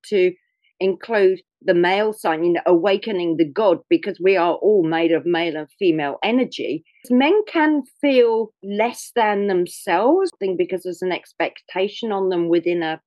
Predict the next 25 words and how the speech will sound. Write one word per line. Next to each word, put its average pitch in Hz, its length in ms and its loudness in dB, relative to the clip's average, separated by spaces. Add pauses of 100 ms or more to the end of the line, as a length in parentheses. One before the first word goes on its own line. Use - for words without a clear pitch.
a 147 80 -8 (140)
partnership - 640 -8
to - 120 -18 (100)
provide 156 580 -2
and 156 160 -6 (640)
to 214 100 2
be 202 400 2
this 156 240 -4 (120)
bigger 156 240 2 (120)
energy. 156 520 0
But 185 120 2
if 214 120 0 (100)
they 214 260 -2
feel 180 220 0
small 190 540 -2
themselves, 151 880 -4
what - 240 0
can 269 280 0
we 214 220 0
as 185 180 -4
women 175 560 0 (120)
do 175 440 2 (200)
to 202 80 -4
help 190 400 -2
them 180 480 0